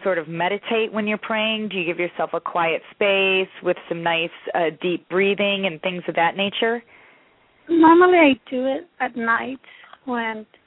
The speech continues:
Speaker 1: Okay.
Speaker 2: When, when, you know, when I'm just laying down and lights are off and I have prayer and I just read the prayer out, you know, to myself. Yeah,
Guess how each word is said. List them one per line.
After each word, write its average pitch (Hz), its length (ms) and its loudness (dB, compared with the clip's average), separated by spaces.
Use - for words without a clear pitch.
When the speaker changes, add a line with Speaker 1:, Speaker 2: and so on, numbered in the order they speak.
Speaker 1:
Okay. 233 300 -6
Speaker 2:
When, 254 420 -2
when, 254 200 0
you 277 120 2
know, 269 120 2
when 247 160 -2
I'm 240 140 -4
just - 180 -16
laying 247 260 -6
down 240 460 -2
and 226 320 -14
lights 226 300 -4
are 269 120 -6
off 240 460 -4
and 240 340 -8
I 254 80 -2
have 247 180 0
prayer 247 560 -4
and 247 140 -8
I 226 100 -4
just 233 180 -16
read 254 240 -4
the 247 100 -6
prayer 247 280 -2
out, 240 200 -2
you 320 140 -2
know, 311 180 2
to 294 60 -6
myself. 247 680 -2
Yeah, 302 180 -4